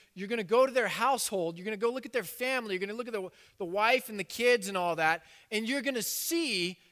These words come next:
if they're fit for leadership, because if they really have character and they're really able to teach, you're gonna see within their family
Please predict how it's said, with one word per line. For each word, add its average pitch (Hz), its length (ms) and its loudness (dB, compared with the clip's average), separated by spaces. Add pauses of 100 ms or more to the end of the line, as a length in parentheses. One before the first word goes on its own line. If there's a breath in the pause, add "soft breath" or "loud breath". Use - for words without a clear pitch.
(100)
if 202 160 -2
they're 220 140 2
fit - 420 -6
for 226 120 -4
leadership, 214 580 -2
because 180 220 -8
if 185 60 -12
they 208 120 2
really 311 300 -2
have 294 160 2
character 220 580 0 (240 loud breath)
and 202 120 -6
they're 202 100 0
really 311 440 -2
able 285 300 -6
to 247 100 -8
teach, 247 680 -2 (320 loud breath)
you're 247 140 -2
gonna 269 180 -2
see 285 300 -2
within 269 400 -2
their 302 180 2
family 240 800 0